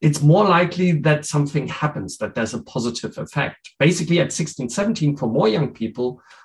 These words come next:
voting is a more collective, communal experience than it would be at eighteen, nineteen, twenty. And that is why you have places like schools, youth clubs, and so on, where you can have really big positive impacts that would be much harder to achieve at age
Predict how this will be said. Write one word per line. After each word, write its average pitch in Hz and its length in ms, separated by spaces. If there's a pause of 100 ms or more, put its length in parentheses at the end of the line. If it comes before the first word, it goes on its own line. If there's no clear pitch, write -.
(120)
voting 147 420
is 127 140
a 143 60
more 131 340
collective, 156 560 (100)
communal 175 380
experience 101 760 (220)
than 147 160
it 143 120
would 143 160
be 151 100
at 123 140
eighteen, 143 260
nineteen, 120 280
twenty. 117 540
And 110 120
that 196 200
is 170 240
why 156 400 (280)
you 135 100
have 202 260
places 104 400
like 107 160
schools, 135 480
youth 143 240
clubs, - 360
and - 160
so - 180
on, 120 260 (240)
where 127 160
you 143 180
can 143 160
have 139 220
really 226 340
big 185 280
positive 147 480
impacts - 520 (280)
that 147 260
would 156 100
be 175 80
much 202 240
harder 190 320
to - 200
achieve - 380
at - 140
age 135 500